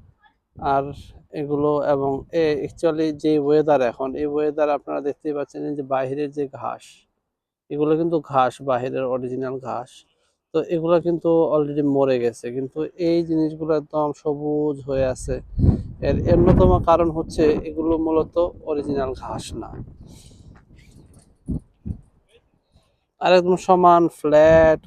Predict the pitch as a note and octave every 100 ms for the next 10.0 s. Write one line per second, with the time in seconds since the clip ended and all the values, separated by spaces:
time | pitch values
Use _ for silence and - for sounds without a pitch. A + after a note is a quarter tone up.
0 | - D#3 C#3+ C#3 - C#3 C3+ C3+ - -
1 | - A2+ - E3+ D3 C#3 C3 C3+ C#3+ C#3+
2 | C#3 - E3 E3 D#3 D3+ - D#3+ D3 D#3
3 | D3 C#3+ D3 D3+ C#3+ C#3+ C#3 C#3 C#3 C#3+
4 | C#3+ D3 C#3+ C#3 C#3 C3+ - _ _ _
5 | _ _ D#3+ D3 - D3 C#3 D3 D3 C#3
6 | C3+ D3+ D3 C#3 C3+ B2+ _ - _ -
7 | C#3 C#3 - D3 C#3 C#3 C#3 - - C3+
8 | B2+ B2 _ _ - - _ _ _ -
9 | C#3+ C#3 C3+ C3 D#3+ C#3+ B2 B2 B2+ B2+